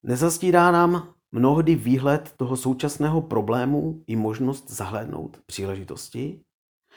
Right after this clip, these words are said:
Nejsme příliš koncentrovaní a zahledění pouze na problém, pouze na covid nebo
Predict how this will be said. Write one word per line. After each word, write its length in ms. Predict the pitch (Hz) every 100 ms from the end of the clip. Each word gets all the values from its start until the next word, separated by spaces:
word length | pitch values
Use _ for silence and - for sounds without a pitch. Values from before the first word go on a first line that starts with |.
| - -
Nejsme 280 | 123 175 202
příliš 360 | - 185 202
koncentrovaní 920 | - 143 160 175 170 165 165 165 165
a 60 | 143
zahledění 760 | 110 117 135 139 156 156 156 - _ _
pouze 400 | - 117 113 139
na 360 | 139 139 135 _ _
problém, 840 | - 104 92 87 104 165 151 120 - _ _ _ _ _ -
pouze 340 | 113 113 123
na 360 | 120 117 110 _ _ _ _ _ _ -
covid 560 | 127 113 120 117 - _ -
nebo 300 | - -